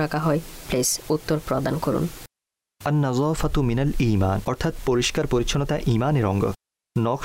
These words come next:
Speaker 2: যখন বড় হয় তখন জীবাণু ময়লাযুক্ত থাকে এবং তা থেকে মুক্ত থাকাও কঠিন হয়।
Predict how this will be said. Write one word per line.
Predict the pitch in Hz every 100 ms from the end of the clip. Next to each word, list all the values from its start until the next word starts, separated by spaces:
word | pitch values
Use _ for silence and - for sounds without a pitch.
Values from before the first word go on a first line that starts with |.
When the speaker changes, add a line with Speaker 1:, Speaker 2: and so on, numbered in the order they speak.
| -
Speaker 2:
যখন | 110 139 113
বড় | 104
হয় | 135 113 117 120
তখন | 143 123
জীবাণু | 117 117 139 175 117
ময়লাযুক্ত | 113 143 151 -
থাকে | 127 110 - - - _ _ _ _ _ _ -
এবং | 160 185 175
তা | 139 147
থেকে | 180 170 139
মুক্ত | 123 - 190
থাকাও | - 113 160 -
কঠিন | 123 127 107
হয়। | 104 -